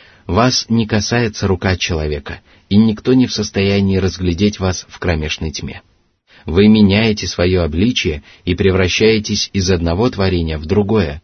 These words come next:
в тесных утробах своих матерей, где вас окружают три тьмы. Тьма материнского живота, тьма женской матки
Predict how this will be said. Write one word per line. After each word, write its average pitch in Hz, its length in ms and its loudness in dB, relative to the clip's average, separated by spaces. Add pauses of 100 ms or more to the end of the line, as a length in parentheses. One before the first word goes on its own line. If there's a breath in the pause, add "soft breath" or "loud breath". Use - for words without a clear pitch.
(140)
в - 160 -18
тесных 104 420 0
утробах 101 420 2
своих 92 360 0
матерей, 107 540 0 (200 loud breath)
где 95 240 2
вас 92 240 -2
окружают 92 720 0 (140)
три 90 240 0
тьмы. 78 340 -6 (480)
Тьма 92 480 0
материнского 85 680 -2
живота, 78 520 -2 (300 soft breath)
тьма 92 440 0
женской 80 500 -2
матки 95 480 -4